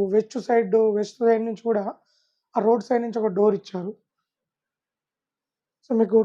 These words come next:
టోటల్‌గా క్లియర్‌గా ఎక్స్‌ప్లెయిన్ చేస్తానండి. ఇది టోటల్‌గా నూట నలభై గజాల్లో కన్‌స్ట్రక్షన్ చేశారు. ఇది వచ్చేసి మనకు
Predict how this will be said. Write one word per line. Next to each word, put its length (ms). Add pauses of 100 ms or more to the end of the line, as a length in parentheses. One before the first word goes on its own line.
(140)
టోటల్‌గా 600
క్లియర్‌గా 460
ఎక్స్‌ప్లెయిన్ 380
చేస్తానండి. 460
ఇది 140
టోటల్‌గా 520 (840)
నూట 340 (120)
నలభై 400
గజాల్లో 520
కన్‌స్ట్రక్షన్ 580
చేశారు. 420 (2750)
ఇది 80
వచ్చేసి 340
మనకు 320